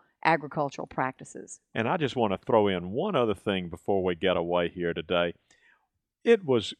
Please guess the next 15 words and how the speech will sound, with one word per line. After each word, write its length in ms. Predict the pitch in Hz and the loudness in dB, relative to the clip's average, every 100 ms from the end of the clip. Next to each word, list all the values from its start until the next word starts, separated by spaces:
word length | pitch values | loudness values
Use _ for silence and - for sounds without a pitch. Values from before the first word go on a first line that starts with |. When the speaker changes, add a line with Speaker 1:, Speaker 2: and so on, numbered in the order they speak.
| _ _ _ | _ _ _
Speaker 2:
fun 580 | - - - 160 151 135 | -20 -2 6 6 6 0
for 220 | - 120 | -2 0
me 260 | 110 110 104 | 2 2 0
to 200 | - 110 | -4 -4
reflect 680 | 92 92 - - 143 135 - | -2 -4 -2 2 4 4 -2
again 640 | 107 90 104 101 90 85 85 - | -4 0 0 0 -2 -4 -8 -4
on 360 | 101 92 87 - - | -2 0 -2 -8 -10
how 240 | 160 165 | -2 0
much 460 | 151 120 120 - - - | 0 4 4 4 -12 -2
food 480 | 127 127 123 110 101 | 2 2 0 -6 -6
you 120 | 104 | -8
can 260 | - 92 87 | -6 -10 -6
grow 460 | 101 107 104 92 - | 2 4 4 2 -2
in 160 | 98 | -6
a 120 | 85 | -6